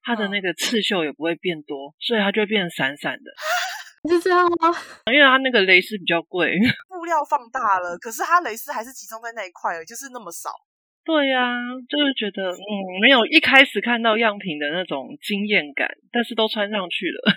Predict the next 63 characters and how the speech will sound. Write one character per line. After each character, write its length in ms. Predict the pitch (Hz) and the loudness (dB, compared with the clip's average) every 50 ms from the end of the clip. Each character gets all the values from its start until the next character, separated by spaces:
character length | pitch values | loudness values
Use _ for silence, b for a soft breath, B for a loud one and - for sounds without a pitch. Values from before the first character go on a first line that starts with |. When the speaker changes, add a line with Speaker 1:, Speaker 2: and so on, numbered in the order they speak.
| - | 0
Speaker 1:
<laughs> 120 | - _ _ | -6 _ _
Speaker 3:
所 180 | - 294 349 | -2 0 0
以 40 | 359 | 2
你 160 | 277 262 220 | 2 0 0
的 120 | 196 208 214 | 0 -2 -2
size 480 | - - 320 269 220 - - 190 185 | 0 0 0 0 0 -2 -6 -10 -8
还 220 | 175 170 170 175 175 | -4 -2 -2 -4 -4
是 240 | - 240 254 247 | -6 -4 -2 -2
会 300 | 233 214 262 247 233 214 | -2 0 0 0 0 0
比 180 | 190 - - 156 | -2 -6 -10 -10
较 240 | 156 175 185 196 202 | -6 -4 -4 -4 -4
稀 400 | - - - - - 180 185 190 | -6 -10 -16 -16 -14 -14 -14 -14
疏 380 | 175 - - 180 175 170 175 | -16 -14 -8 -6 -4 -4 -4
吗？ 420 | 175 180 156 151 151 151 170 180 _ _ _ - | -6 -6 -8 -6 -6 -8 -10 -12 _ _ _ -8
Speaker 1:
我 140 | 180 180 165 | -6 -6 -6
觉 200 | - 160 160 165 | -4 -4 -4 -2
得 200 | - 185 165 156 | 0 0 -2 0
有 120 | 147 139 - | -2 -4 0
一 140 | - 262 285 | 2 2 2
点 220 | - - 185 165 160 165 - | 4 4 2 2 2 0 -6
点 160 | - - - - | -8 -10 -8 -8
啊， 60 | - - - - 180 _ _ - | -10 -10 -10 -12 -14 _ _ -2
当 160 | 185 185 185 | -2 -2 -2
然， 280 | 185 - - 135 - 170 | -2 -4 -4 -4 -4 -2
那 140 | 196 214 233 | -2 -2 0
样 200 | 233 240 220 208 | 2 0 0 0
品 160 | 190 185 143 139 | -2 -6 -8 -6
都 180 | 170 185 196 | -6 -6 -4
喜 140 | 190 - 139 | -4 -4 -4
欢 120 | 127 143 | -4 -4
用 200 | 170 196 190 175 165 _ | -4 -6 -8 -10 -12 _
B 260 | - 180 165 160 160 160 | -8 -8 -8 -8 -10 -10
嘛， 120 | 147 - - - - - - | -8 -8 -8 -10 -14 -14 -12
对 100 | 151 151 | -12 -10
不 60 | 143 | -8
对 120 | 135 151 - | -8 -8 -8
？B 240 | - 170 170 180 170 | -8 -10 -10 -10 -10
C 360 | - - - 165 151 147 147 _ | -12 -10 -10 -10 -10 -10 -10 _
之 120 | _ 147 143 | _ -10 -8
类 140 | 147 139 - | -6 -6 -6
的。 80 | - - _ _ _ _ _ _ _ _ _ _ 180 | -8 -14 _ _ _ _ _ _ _ _ _ _ -10
Speaker 2:
小， 260 | - - - 208 190 190 - | -6 -2 0 0 0 0 -4
小 300 | - - 247 208 220 247 | -8 -4 -2 -2 -2 -2
奶 200 | 294 294 262 226 | -2 -2 -2 -2
的 140 | 170 175 170 | -4 -8 -12
特 240 | - 254 240 214 180 | -12 -10 -10 -10 -10
权， 260 | - - - - 165 - | -12 -16 -20 -20 -20 -14
小 200 | - 190 208 247 | -10 -8 -8 -6
奶 160 | 269 202 160 | -8 -10 -12
就 120 | - 196 | -12 -18
可 120 | 185 - 175 | -20 -18 -20
以 80 | 151 | -20
穿 240 | - - 190 180 180 | -18 -16 -16 -16 -16
很 180 | 185 196 156 - _ - | -16 -18 -20 -20 _ -6
漂 180 | 202 180 170 | -6 -4 -4
亮、 180 | 180 180 170 180 | -2 -4 -4 -6
很 120 | 170 160 _ | -6 -14 _
可 160 | _ - 156 147 | _ -12 -8 -6
爱 160 | 160 156 151 | -6 -6 -6
的 120 | - 143 | -8 -16
那 120 | 143 - 131 123 _ | -20 -20 -20 -20 _
一 40 | _ _ | _ _
种。 180 | - - 131 | -20 -20 -20